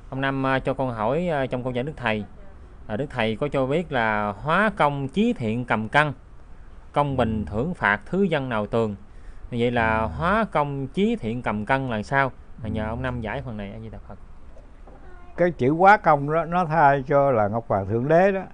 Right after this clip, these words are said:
Speaker 2: nó thay cho là trời đó. Ờ,
Speaker 1: Dạ.
Speaker 2: nghĩa là ông trời có cái bổn phận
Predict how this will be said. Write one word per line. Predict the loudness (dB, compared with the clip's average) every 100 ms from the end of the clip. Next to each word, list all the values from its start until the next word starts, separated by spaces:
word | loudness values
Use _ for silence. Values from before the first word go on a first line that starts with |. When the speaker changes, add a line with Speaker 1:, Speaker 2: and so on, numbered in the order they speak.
| -18 -8
Speaker 2:
nó | -6 -2
thay | 4 4 4
cho | 2 2
là | 0 2
trời | 4 6 4
đó. | 0 -6
Ờ, | -4 -2 -2
Speaker 1:
Dạ. | -4 -14 -18 -18 -2 2
Speaker 2:
nghĩa | 6
là | 6
ông | 4 2
trời | 4 6 6
có | 4 4 4
cái | 2
bổn | 2 2 4
phận | 4 4